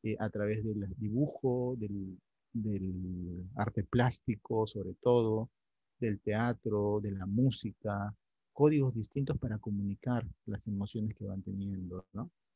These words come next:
Entonces, si nosotros vamos creciendo y vamos desconectándonos, la idea es que nosotros también nos podamos conectar con esta, eh, capacidad, eh, simbólica, de este, este,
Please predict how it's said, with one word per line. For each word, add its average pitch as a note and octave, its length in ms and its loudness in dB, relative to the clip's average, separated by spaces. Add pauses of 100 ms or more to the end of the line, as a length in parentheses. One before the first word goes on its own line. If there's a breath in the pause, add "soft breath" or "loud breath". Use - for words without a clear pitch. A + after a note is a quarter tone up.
(280)
Entonces, G2+ 400 0
si G#2+ 120 2
nosotros C3+ 500 6
vamos A2 540 2
creciendo C#3 520 2
y A#2 40 4
vamos A#2 240 0
desconectándonos, G2+ 840 -2
la G2+ 80 2
idea G#2+ 220 6
es A2 40 -2
que - 100 -2
nosotros G#2 360 -2
también A2+ 240 2
nos A#2+ 100 -2
podamos A#2 380 0
conectar A#2 560 4 (520)
con G#2+ 180 2
esta, G#2 600 2 (540)
eh, G2 280 4
capacidad, G2+ 760 2 (100)
eh, G#2 180 -2
simbólica, G2+ 1120 2
de G#2 180 -6
este, - 400 -8
este, G2+ 500 -4